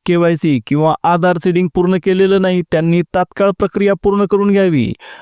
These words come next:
म्हणजेच भविष्यात निधी मिळण्यात तुम्हाला कोणतीच अडचण येणार नाही. ज्या शेतकऱ्यांना विसावा हप्ता मिळाला नव्हता, त्यांच्यासाठी अतिशय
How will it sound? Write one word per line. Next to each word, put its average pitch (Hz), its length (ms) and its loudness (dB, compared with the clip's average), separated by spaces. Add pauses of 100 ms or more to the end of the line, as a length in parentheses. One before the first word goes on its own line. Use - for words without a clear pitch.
(140)
म्हणजेच 147 460 2
भविष्यात 175 540 0 (100)
निधी 165 320 2
मिळण्यात 175 340 2 (100)
तुम्हाला 175 260 2 (100)
कोणतीच 190 440 0 (100)
अडचण 208 320 -2
येणार 208 280 0
नाही. 151 340 -2 (460)
ज्या 156 260 2
शेतकऱ्यांना 165 540 0
विसावा 170 540 0
हप्ता 185 260 -2
मिळाला 185 360 2
नव्हता, 180 340 0 (140)
त्यांच्यासाठी 170 720 0 (120)
अतिशय 147 460 -2